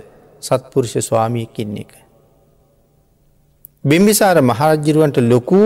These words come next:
උවමනාවක් තියෙනවා. තමන් සසර ගැන දැක්ක, තමන් සසර යම් ප්‍රමාණයක් අවබෝධ කළා, තමන් සසර භයානක බව තේරුම් ගත්තා. ඒ සසරින් මිදෙන්න මූලික පියවරක් තිබ්බා.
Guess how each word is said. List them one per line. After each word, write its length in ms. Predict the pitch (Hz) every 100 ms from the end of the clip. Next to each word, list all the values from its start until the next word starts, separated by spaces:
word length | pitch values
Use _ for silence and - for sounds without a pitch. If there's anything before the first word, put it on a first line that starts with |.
| 226
උවමනාවක් 640 | 156 156 139 123 113 110 -
තියෙනවා. 500 | 127 117 110 104 101 - _ _ _ _ _ _ _
තමන් 340 | 160 180 220 208
සසර 440 | - 147 - 185
ගැන 240 | 151 135 123
දැක්ක, 360 | 117 120 - 185 180 - _ _ _ _ -
තමන් 360 | - 165 185 190
සසර 400 | - 139 127 160 127
යම් 220 | 120 139
ප්‍රමාණයක් 640 | 139 143 139 131 127 110 -
අවබෝධ 500 | 131 127 139 147 156
කළා, 300 | 170 170 185 - _ _ _ _ -
තමන් 320 | 185 220 196
සසර 380 | - 165 202 175
භයානක 500 | 120 113 143 180 202
බව 180 | 175 165 165
තේරුම් 400 | 196 214 208 127
ගත්තා. 420 | 101 - - - - _ _ _ _ _ _ _ _ _ _ _ _ _ _ _ _ _ -
ඒ 160 | 147
සසරින් 500 | 139 135 - 123 120
මිදෙන්න 400 | 113 123 135 127 113
මූලික 400 | 113 131 135 139
පියවරක් 520 | 127 139 160 139 113 -
තිබ්බා. 420 | 117 107 101 -